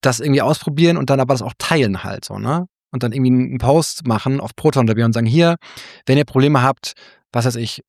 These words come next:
Cyberpunk zwanzig siebenundsiebzig zu spielen, dann macht mal die Einstellung und die Einstellung und dann funktioniert's tadellos.“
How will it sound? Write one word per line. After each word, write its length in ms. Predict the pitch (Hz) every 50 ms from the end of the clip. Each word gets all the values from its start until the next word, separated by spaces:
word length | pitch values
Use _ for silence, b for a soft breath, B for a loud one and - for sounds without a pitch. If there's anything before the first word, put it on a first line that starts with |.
| _
Cyberpunk 520 | - - - 139 139 131 - 131 139 131 -
zwanzig 220 | - 139 127 123
siebenundsiebzig 400 | 135 135 127 135 127 - - 120
zu 100 | - 117
spielen, 440 | - - - 120 120 127 135 143 135 B B B B B B
dann 140 | - 135 127
macht 220 | 131 135 - - 143
mal 120 | 131 127
die 200 | 123 131 160 170
Einstellung 340 | 139 160 151 - 151 143 139
und 100 | 131 139
die 80 | 165
Einstellung 500 | 156 139 123 - 127 117 123 127 139 147 - -
und 120 | - 123 -
dann 160 | 123 127 123
funktioniert's 480 | - - 131 - - 123 123 117 117 -
tadellos.“ 600 | - - 113 110 104 104 104 107 - - -